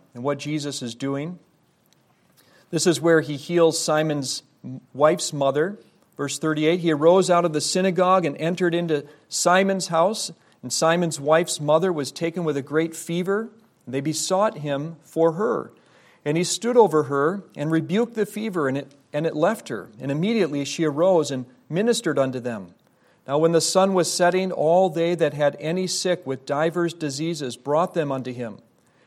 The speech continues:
And He laid His hands on every one of them and healed them. And devils also came out of many, crying out and saying, "Thou art Christ, the Son of God." And He, rebuking them, suffered them not to speak, for they knew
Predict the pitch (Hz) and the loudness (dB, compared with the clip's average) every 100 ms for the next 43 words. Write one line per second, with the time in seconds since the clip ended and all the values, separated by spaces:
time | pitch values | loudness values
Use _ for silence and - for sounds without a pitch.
0 | _ _ 127 143 180 196 185 165 190 196 | _ _ -6 0 4 4 4 0 0 0
1 | 175 147 139 151 185 196 190 165 175 175 | 2 2 2 0 0 0 -2 -2 0 -2
2 | 135 127 127 120 202 226 156 123 104 - | -2 -4 -6 -8 -4 -2 -2 -4 -6 -12
3 | _ _ _ _ _ _ _ - 135 131 | _ _ _ _ _ _ _ -10 -2 4
4 | 175 190 170 165 185 196 165 139 - 175 | 6 6 4 6 6 4 0 -2 -4 -2
5 | 170 170 165 143 165 175 127 - 165 170 | 0 0 0 -2 -4 -2 -4 -4 -2 0
6 | 170 170 156 127 - 151 147 139 - - | 0 0 0 -2 -4 -4 -6 -8 -14 -2
7 | 147 190 196 185 190 190 196 165 - 143 | 2 6 6 4 0 0 2 2 -4 -8
8 | - 170 175 165 165 165 156 117 - _ | -4 -2 0 -2 -2 -2 -2 -4 -8 _
9 | _ - 139 180 185 175 165 202 196 160 | _ -10 -4 -2 0 -2 0 -2 -2 -2
10 | 143 131 - 185 196 190 135 139 123 120 | -2 -2 -2 -2 0 0 0 -4 -4 -8
11 | - _ - 147 175 185 170 - - 226 | -18 _ -6 0 0 0 -4 -4 -6 -6
12 | 139 - 135 147 147 175 208 143 123 | -6 -8 -4 -2 -2 -2 0 0 -4